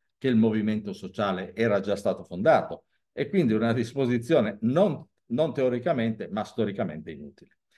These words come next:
Che cosa dice l'articolo tre della Costituzione, che, secondo il pensiero di Canfora, è il nocciolo teorico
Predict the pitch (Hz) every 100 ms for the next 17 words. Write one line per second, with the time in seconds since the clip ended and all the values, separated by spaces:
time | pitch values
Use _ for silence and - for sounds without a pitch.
0 | _ _ - 139 156 139 110 156 - 107
1 | 101 95 113 95 101 95 101 101 95 90
2 | 92 95 - 92 92 - 127 101 85 -
3 | 131 123 - - - 110 101 - 92 110
4 | 101 92 - 120 113 - 85 - 127 127
5 | - 110 120 147 139 110 - 147 143 92
6 | 87 82 80